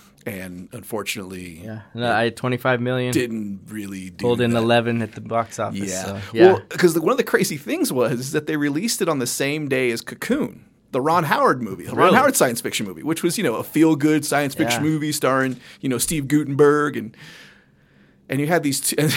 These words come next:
Speaker 1: and then you, so you had the choice between Cocoon and <laughs> Life Force.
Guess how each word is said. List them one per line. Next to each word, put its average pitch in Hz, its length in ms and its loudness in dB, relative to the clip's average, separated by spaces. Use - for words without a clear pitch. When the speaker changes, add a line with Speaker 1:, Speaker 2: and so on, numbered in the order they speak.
Speaker 1:
and 170 120 6
then 208 100 4
you, 160 60 4
so 160 240 0
you 160 120 6
had 165 120 2
the 147 60 -8
choice - 240 0
between 135 340 0
Cocoon 151 420 2
and 135 100 0
<laughs> - 160 -2
Life - 160 2
Force. - 680 -4